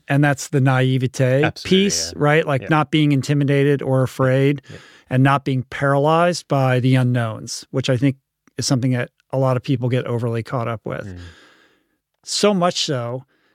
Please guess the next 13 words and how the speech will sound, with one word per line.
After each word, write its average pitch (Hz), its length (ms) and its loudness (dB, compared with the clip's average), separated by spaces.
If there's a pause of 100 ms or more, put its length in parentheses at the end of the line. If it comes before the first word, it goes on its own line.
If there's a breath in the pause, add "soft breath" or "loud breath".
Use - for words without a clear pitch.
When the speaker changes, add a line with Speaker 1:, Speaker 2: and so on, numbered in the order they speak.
(120)
Speaker 1:
that 143 200 -2
you 170 560 2
decide 151 420 0
you're 143 100 -2
gonna 139 320 -2 (220)
swim 175 360 0
the 160 80 0
length 147 320 0
of 135 300 -2
Great 139 280 0
Britain 123 520 -2 (160)
Speaker 2:
Yeah. 95 120 -20 (340)
Speaker 1:
and 147 340 -2